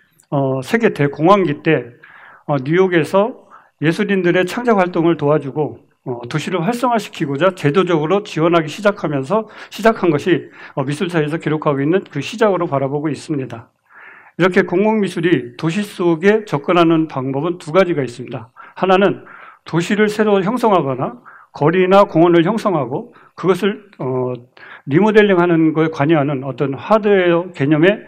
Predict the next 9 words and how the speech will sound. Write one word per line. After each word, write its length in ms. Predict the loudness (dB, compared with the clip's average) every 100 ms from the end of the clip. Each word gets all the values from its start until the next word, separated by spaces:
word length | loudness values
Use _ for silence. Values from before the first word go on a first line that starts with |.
| -20 _
공공미술이 600 | -4 0 2 2 -2 -4
있고요. 300 | -4 -2 -4 -2
그것을 340 | -6 -2 -4
이제 120 | -2 -4
요즘은 440 | -4 -4 -4 -6 -10 -20 -8
어반 300 | -2 2 2
디자인이라고도 720 | 2 -2 -2 0 -4 -6 -6
하고 180 | -6 -8
있습니다. 440 | -10 -10 -12 -12